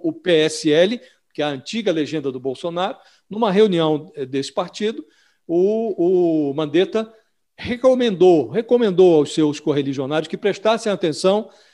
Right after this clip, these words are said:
à movimentação do Moro. E os amigos do Mandetta, embora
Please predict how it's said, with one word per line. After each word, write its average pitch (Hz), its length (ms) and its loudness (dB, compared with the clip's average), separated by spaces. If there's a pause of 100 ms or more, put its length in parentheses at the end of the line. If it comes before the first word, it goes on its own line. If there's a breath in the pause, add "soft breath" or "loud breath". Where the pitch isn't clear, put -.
(120)
à 170 100 -4
movimentação 180 680 -4
do 214 100 -4
Moro. 180 460 0 (560)
E 139 320 -4
os 185 180 -6
amigos 156 380 -2
do 143 100 -6
Mandetta, 175 600 -2
embora 139 440 -2